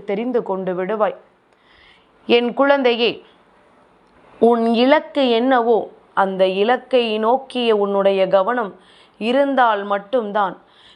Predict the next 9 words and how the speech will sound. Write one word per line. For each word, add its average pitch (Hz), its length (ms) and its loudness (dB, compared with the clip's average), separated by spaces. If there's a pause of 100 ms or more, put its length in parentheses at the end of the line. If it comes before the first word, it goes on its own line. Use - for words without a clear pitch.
(160)
நீ 214 140 -4
எதிர்பார்த்தது 262 960 0
நடக்கும். 214 560 -2 (460)
உன் 226 260 -4
கவனம் 240 460 0
எங்கேயாவது 220 960 -2 (480)
உனக்கு 233 420 -4
திசை 240 320 -6
திரும்பியதா 247 680 -2